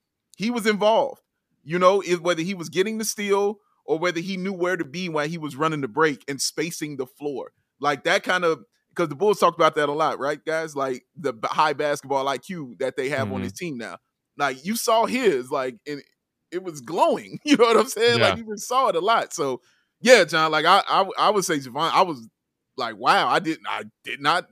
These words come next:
Speaker 1: know that he had to play, like, every game," but he has to play every game now, like, for real.
Speaker 2: I, so after Tuesday night, nothing Javonte does will ever surprise me ever again.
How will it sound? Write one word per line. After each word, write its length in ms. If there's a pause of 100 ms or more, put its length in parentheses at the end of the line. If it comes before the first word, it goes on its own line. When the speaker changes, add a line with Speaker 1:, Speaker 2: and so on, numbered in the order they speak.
Speaker 1:
know 240
that 120
he 120
had 140
to 80
play, 320
like, 260
every 240
game," 320
but 200
he 140
has 200
to 120
play 280
every 320
game 360
now, 200 (120)
like, 200
for 140
real. 200 (880)
Speaker 2:
I, 340
so 560 (140)
after 360
Tuesday 460
night, 360
nothing 420
Javonte 580
does 260
will 200
ever 160
surprise 420
me 120
ever 260
again. 380